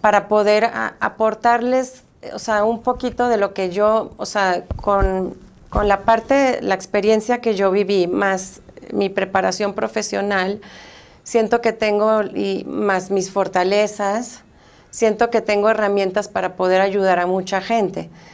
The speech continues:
Entonces, lo que más quiero es poder llegar a mucha gente, este, y poder ap-, apoyarlos en esa parte, porque siento que yo po-, podría como que aportarles con mi experiencia de vida y con mi,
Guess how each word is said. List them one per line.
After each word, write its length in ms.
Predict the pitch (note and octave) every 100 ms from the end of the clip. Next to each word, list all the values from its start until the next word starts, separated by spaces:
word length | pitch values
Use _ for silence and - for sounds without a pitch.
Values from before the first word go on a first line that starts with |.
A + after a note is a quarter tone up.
| -
Entonces, 420 | - F#3+ F#3+ G#3+ G#3
lo 160 | F#3+
que 180 | - F#3
más 240 | F#3 F#3+
quiero 260 | F#3+ G#3+ G3
es 80 | G3
poder 400 | G3+ F#3+ F#3 F#3+ - - - - -
llegar 360 | F3 F#3+ G3 G#3
a 80 | A3+
mucha 340 | A#3 A3+ A3+
gente, 720 | A3 A#3 A3 G#3 G#3 A3+ C4+ - _ -
este, 1080 | - F3+ E3 - - F3+ E3 E3 E3 E3 - - - - - -
y 120 | G#3
poder 400 | G3 F#3 F3+ F3+
ap-, 160 | F#3+ F#3 G3+
apoyarlos 680 | F3 G3+ F#3+ G3+ G3+ G3+ G3+
en 120 | F#3+
esa 260 | F#3 G3+ G3+
parte, 460 | G3+ F#3+ F#3 G#3
porque 280 | G3+ F#3+ F#3+
siento 380 | F#3 G3+ F#3+ G#3+
que 160 | G3+
yo 220 | F#3 F#3+ F#3+ -
po-, 220 | G3+ G3
podría 520 | G3 F#3+ G3 G3 F#3+
como 300 | F#3+ F#3 E3
que 460 | F3+ E3+ E3 E3 E3 - - -
aportarles 840 | - F#3+ G3 G3 G#3 G3+ A3 A3 - -
con 160 | - F#3+
mi 80 | F#3
experiencia 640 | F3+ G3 G3 G3+ G3 A3
de 120 | G#3
vida 280 | F#3+ F#3+ G#3
y 60 | G#3+
con 220 | F#3+ F3
mi, 440 | E3 D#3+ D#3 D#3+